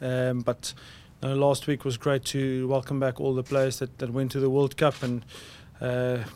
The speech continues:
brilliant to be back yesterday for the start of the Champions Cup. Great, great competition. You know, uh, I've said it before,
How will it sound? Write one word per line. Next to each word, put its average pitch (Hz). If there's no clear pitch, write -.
brilliant 135
to 135
be 135
back 127
yesterday 131
for 131
the 127
start 131
of 123
the 127
Champions 131
Cup. 139
Great, 135
great 139
competition. 139
You 131
know, 131
uh, 127
I've 120
said 139
it 120
before, 131